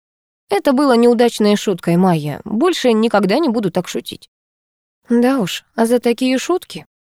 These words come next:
проворчала я слегка охрипшим от волнения голосом. После этого странного разговора Богдан, наконец, двинулся в сторону притихшего дома.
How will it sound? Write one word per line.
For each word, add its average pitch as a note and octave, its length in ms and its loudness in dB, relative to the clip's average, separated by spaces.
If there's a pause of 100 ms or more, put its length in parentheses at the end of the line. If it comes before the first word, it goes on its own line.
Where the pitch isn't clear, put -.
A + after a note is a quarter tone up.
(180)
проворчала E3 560 0
я A3+ 200 0
слегка F3 380 -2
охрипшим F3+ 500 -2
от D#3+ 120 -6
волнения F#3 460 0
голосом. E3 520 -8 (720)
После D#4 320 0
этого F3 240 0
странного F#3+ 640 0
разговора F3+ 800 0
Богдан, F3 480 0 (240)
наконец, B3 720 0 (100)
двинулся G3 680 0
в - 60 -14
сторону F3 480 0
притихшего E3 600 -4
дома. D3 340 -6